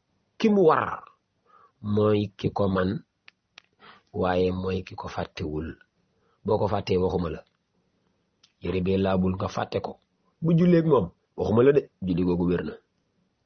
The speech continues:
Danga ko fàtte. Yére bi de, ay la yéwén, laabul, mais ndox moo ko fóotee nga amul. Danga koy sol, julli de, parce que danga ko munta laabal. Kon balaa war, balaa nekk sart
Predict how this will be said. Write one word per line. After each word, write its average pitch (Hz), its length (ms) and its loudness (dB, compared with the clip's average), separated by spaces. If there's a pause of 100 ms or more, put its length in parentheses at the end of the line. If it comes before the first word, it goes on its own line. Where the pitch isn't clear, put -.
(520)
Danga 80 140 -12
ko 87 80 -2
fàtte. 85 260 -6 (680)
Yére 123 260 2
bi 127 100 2
de, 123 80 4
ay 131 140 4
la 120 80 4
yéwén, 120 340 4
laabul, 104 300 -2 (320)
mais 110 220 0
ndox 107 200 0
moo 110 200 2
ko 131 100 -2
fóotee 127 340 0
nga 123 160 -2
amul. 101 220 -2 (680)
Danga 95 140 -10
koy 104 160 2
sol, 107 240 2
julli 110 200 2
de, - 120 -2 (480)
parce 90 240 -6
que - 80 -4
danga 90 180 -2
ko 87 140 -4
munta 87 280 -2
laabal. 73 320 -8 (420)
Kon 98 220 -2
balaa 101 380 0
war, 98 220 2 (500)
balaa 101 320 0
nekk 107 380 -2
sart - 340 -8